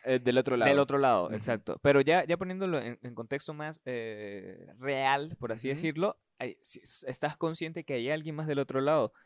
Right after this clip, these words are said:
Speaker 2: y en cualquier momento,
Speaker 1: ¿Cuánto
Speaker 2: marico,
Speaker 1: tiempo
Speaker 2: usted puede
Speaker 1: aguantarías?
Speaker 2: reunir, no, pero es que no, no es el tiempo de aguantar ni
Speaker 1: O sea,
Speaker 2: nada de esa
Speaker 1: no,
Speaker 2: vaina.
Speaker 1: aguantarme no, me refiero,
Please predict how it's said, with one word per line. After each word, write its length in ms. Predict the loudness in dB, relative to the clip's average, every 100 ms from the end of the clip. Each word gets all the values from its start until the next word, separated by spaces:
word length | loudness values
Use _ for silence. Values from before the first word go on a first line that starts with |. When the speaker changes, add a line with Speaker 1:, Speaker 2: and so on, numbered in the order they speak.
| -10
Speaker 2:
y 80 | -8
en 60 |
cualquier 420 | -2 -4 -2 -4 -4
momento, 460 | -4 -4 -4 -4
Speaker 1:
¿Cuánto 100 | -4
Speaker 2:
marico, 320 | -2 0 2 2
Speaker 1:
tiempo 300 | 0 2 2
Speaker 2:
usted 180 | 2
puede 160 | 4 2
Speaker 1:
aguantarías? 240 | 4 0
Speaker 2:
reunir, 240 | 0 -4 -6
no, 200 | -6 -6
pero 120 | -6
es 60 | -6
que 80 | -6
no, 140 | -6
no 100 | -4
es 60 | -4
el 80 | -6
tiempo 220 | -4 0
de 60 | 0
aguantar 580 | 0 -2 -4 -8 -8 -6
ni 100 | -2
Speaker 1:
O 100 | 2
sea, 100 | 2
Speaker 2:
nada 0 |
de 60 |
esa 80 | 4
Speaker 1:
no, 60 | 2
Speaker 2:
vaina. 140 | 4
Speaker 1:
aguantarme 360 | 2 2 2 0
no, 100 | -2
me 120 | -2
refiero, 360 | -2 0 0